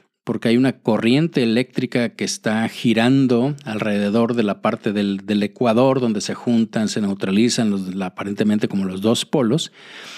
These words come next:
Bueno, entonces imagínense que hay como también dentro de la atmósfera, pues, una corriente, un plasma, que obviamente la manera como podemos darnos cuenta del plasma es, imagínense todo esto que sucede con,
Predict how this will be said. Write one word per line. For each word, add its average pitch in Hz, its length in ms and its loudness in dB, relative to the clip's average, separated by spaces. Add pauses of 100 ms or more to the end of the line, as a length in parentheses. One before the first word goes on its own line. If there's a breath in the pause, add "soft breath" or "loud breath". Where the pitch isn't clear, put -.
(220 loud breath)
Bueno, 123 160 2
entonces 131 440 0
imagínense 131 520 2
que 117 120 0
hay 113 100 2
como 101 360 2
también 107 440 2
dentro 120 300 2
de 123 60 2
la 127 80 2
atmósfera, 120 560 2
pues, 101 180 -2
una 110 160 2
corriente, 107 640 0
un 107 160 0
plasma, 110 640 0
que - 180 -6
obviamente 101 640 0
la 104 120 2
manera 98 340 0
como 101 240 0
podemos 98 380 2
darnos 98 260 2
cuenta 101 280 0
del 98 100 0
plasma 101 300 0
es, - 100 -2
imagínense 98 640 2
todo 98 320 2
esto 98 260 -2
que - 80 -4
sucede 98 460 0
con, 90 340 -6